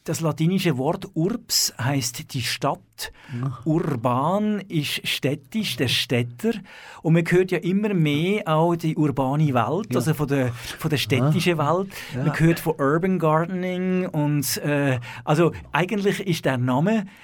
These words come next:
Speaker 1: äh, sehr verbreitet und vor allem, wenn du dann aus dem deutschsprachigen Raum rauskommst, wo ich in Amerika gelebt habe, die haben immer alle gesagt, «Was, du heisst Urban?»
Speaker 2: <laughs>
Speaker 1: Und dann, weil das heisst ja etwas in Englisch. Und nachher bin ich ins Welschland gekommen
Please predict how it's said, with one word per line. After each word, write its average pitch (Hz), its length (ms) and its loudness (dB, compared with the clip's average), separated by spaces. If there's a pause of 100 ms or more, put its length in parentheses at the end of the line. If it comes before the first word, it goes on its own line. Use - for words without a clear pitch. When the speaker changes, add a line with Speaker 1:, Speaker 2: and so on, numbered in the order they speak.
(200)
Speaker 1:
äh, 135 320 0
sehr 180 640 2
verbreitet 165 920 -2
und 165 140 0
vor 165 140 0
allem, 180 280 2
wenn 185 140 2
du 180 60 0
dann 165 180 0
aus 170 120 -2
dem 151 140 0
deutschsprachigen 135 720 -2
Raum 190 180 2
rauskommst, 160 420 0
wo - 40 2
ich 123 80 0
in 135 80 0
Amerika 147 460 0
gelebt 156 400 -2
habe, 131 200 0 (460)
die 135 100 0
haben 117 140 4
immer 165 140 4
alle 147 120 0
gesagt, 120 300 -4 (120)
«Was, 170 320 0
du 151 100 0
heisst 120 400 -4
Urban?» 139 540 2 (200)
Speaker 2:
<laughs> - 220 -8
Speaker 1:
Und 165 300 2
dann, 160 260 4
weil 151 100 4
das 117 200 0
heisst 165 260 0
ja 190 80 2
etwas 165 320 0
in 160 120 2
Englisch. 117 500 0 (400)
Und 151 100 2
nachher 175 220 4
bin 180 140 4
ich 170 120 2
ins 131 140 0
Welschland 202 580 2
gekommen 196 300 4